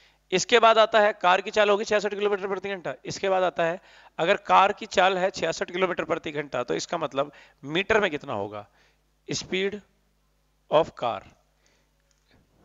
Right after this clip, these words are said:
हाँ भाई, छियासठ को अगर मैं थाउजेंड से मल्टीप्लाई कर दूं तो मीटर per hour हो जाएगा, यानी कि सिक्सटी सिक्स थाउजेंड meter per hour।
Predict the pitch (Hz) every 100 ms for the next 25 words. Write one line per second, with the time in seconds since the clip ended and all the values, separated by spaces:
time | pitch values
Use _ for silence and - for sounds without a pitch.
0 | _ _ 143 123 104 _ _ _ _ -
1 | 170 180 202 208 185 196 208 208 190 160
2 | 175 190 196 180 180 190 190 170 170 175
3 | 180 175 147 160 175 175 185 175 170 165
4 | 160 160 156 _ _ _ _ _ _ _
5 | _ - 135 147 156 - 143 - 156 -
6 | 156 - 123 123 147 113 113 135 - 135
7 | 131